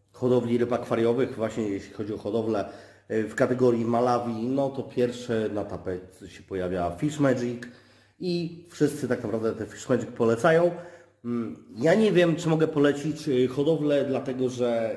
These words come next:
sam z hodowli nie korzystałem, nie brałem od nich ryb, natomiast jeżeli Wy, mm, kupowaliście ryby z Fish, z Fish Magica i macie jakieś doświadczenie, napiszcie mi tam na dole w komentarzu.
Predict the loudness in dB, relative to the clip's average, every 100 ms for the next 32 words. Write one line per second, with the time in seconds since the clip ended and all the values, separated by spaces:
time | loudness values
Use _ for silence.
0 | -8 -6 -2 -2 -2 -2 -2 -2 -4 -6
1 | -8 -12 -20 _ -4 0 0 0 2 2
2 | 4 2 2 2 2 2 0 0 0 0
3 | -2 -2 -2 -2 -2 -6 0 4 4 2
4 | -6 -16 _ _ _ -8 -6 -6 -8 -12
5 | -20 -18 -6 2 4 4 4 2 2 -2
6 | -4 -4 -6 -8 -10 -8 -6 0 0 0
7 | 2 4 4 -2 -14 -20 -4 4 6 6
8 | 6 0 0 0 0 2 2 2 2 -2
9 | -8 -2 -2 2 2 2 0 -6 4 6
10 | 8 6 2 -2 0 -2 0 -2